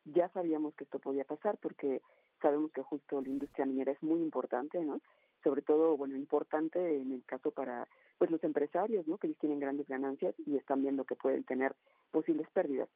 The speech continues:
Entonces, creemos que por eso están pensando en que se retrase, pero yo creo que, eh, es una oportunidad, ¿no? Muy grande para demostrar que, pues,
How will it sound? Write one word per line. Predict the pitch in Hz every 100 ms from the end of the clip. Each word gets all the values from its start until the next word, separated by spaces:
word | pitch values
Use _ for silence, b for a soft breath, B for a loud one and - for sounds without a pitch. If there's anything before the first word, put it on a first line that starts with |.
| _ _ -
Entonces, | 156 151 147 147
creemos | 156 151 160 165
que | 156
por | 139
eso | 131 147
están | - 139
pensando | 139 135 139 127 135 131 - _ _ _ _
en | 160 147
que | 156 139 131
se | -
retrase, | 151 151 175 180 190 320 _ _ _ -
pero | 170
yo | 165 175
creo | 208
que, | 208 196 165 151 -
eh, | 139 131 131 131 -
es | 165 170
una | 190 190
oportunidad, | 190 165 - 135 131 135 -
¿no? | 151 160
Muy | 156
grande | 143 135 139 190 - _ _ _
para | - 147
demostrar | 143 147 - 156 160
que, | 180 156 139 - _ _
pues, | - 151